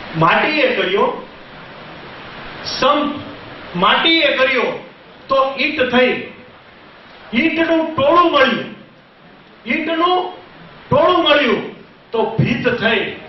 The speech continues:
આ મારો સમાજ જો હારે મળીને વધે તો હું માનું છું ત્યાં સુધી આપણે બધા જ, બધા જ આપણી પાસે ને આપણી સમાજની એટલી તાકાત છે, આપણા વિચારો એટલા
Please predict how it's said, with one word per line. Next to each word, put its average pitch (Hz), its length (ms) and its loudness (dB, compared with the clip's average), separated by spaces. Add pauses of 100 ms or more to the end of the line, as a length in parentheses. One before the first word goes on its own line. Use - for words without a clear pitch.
(120)
આ 196 120 2
મારો 196 200 2
સમાજ 247 540 4
જો 247 80 2
હારે 220 340 2
મળીને 233 300 0
વધે 247 460 0 (200)
તો 226 100 -2
હું 233 100 0
માનું 262 280 0
છું - 180 -6
ત્યાં 254 160 2
સુધી 302 220 -2
આપણે 269 220 2
બધા 302 340 4
જ, 320 40 4 (920)
બધા 330 360 4
જ - 180 0 (520)
આપણી 285 280 0
પાસે 294 260 2
ને 302 100 4
આપણી 277 360 0
સમાજની 330 400 2
એટલી 320 160 -4
તાકાત 277 560 0
છે, 262 60 0
આપણા 254 260 2
વિચારો 320 560 4
એટલા 285 320 -2